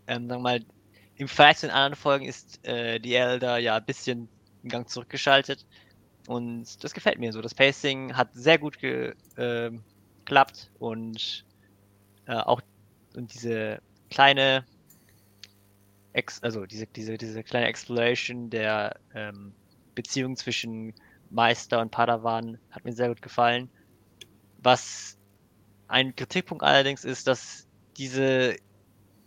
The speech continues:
egal wie gut diese Umsetzung ist, so am Ende hat mir dann doch so ein bisschen diese, sagen wir mal, diese emotionalen Stakes gefehlt. Ähm, so s-, ne, die Konfront-,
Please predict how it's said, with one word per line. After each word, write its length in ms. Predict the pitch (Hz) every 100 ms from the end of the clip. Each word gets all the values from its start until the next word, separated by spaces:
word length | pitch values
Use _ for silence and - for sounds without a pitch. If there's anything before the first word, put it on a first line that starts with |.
| - - _ _ _ _ _ _
egal 420 | 135 135 175 202
wie 80 | 156
gut 180 | 135 180
diese 180 | 160 123
Umsetzung 440 | 151 139 - 131
ist, 520 | 107 165 - - - - - - - -
so 480 | 123 139 131 123 -
am 160 | - 143
Ende 180 | 180 190
hat 100 | -
mir 60 |
dann 140 | 156 139
doch 100 | 156
so 80 | 160
ein 80 |
bisschen 920 | 135 147 - 151 143 131 131 127 123 - _ _
diese, 480 | 131 120 123 123 117
sagen 160 | 127 127
wir 40 |
mal, 240 | 123 120 110 - - _ -
diese 160 | 127
emotionalen 840 | 104 117 131 131 - 131 131 131 127
Stakes 440 | - 117 113 -
gefehlt. 480 | 113 - 107 101 95 _ - - _ _ -
Ähm, 560 | 117 117 113 113 113 - _ _ _ - - _ -
so 380 | 123 135 127
s-, 220 | 123 113 - _ _ _ _ _ _ _ _ _ _ _ _ _ _ _ -
ne, 200 | 131 123
die 140 | 123
Konfront-, 500 | 156 185 185 - -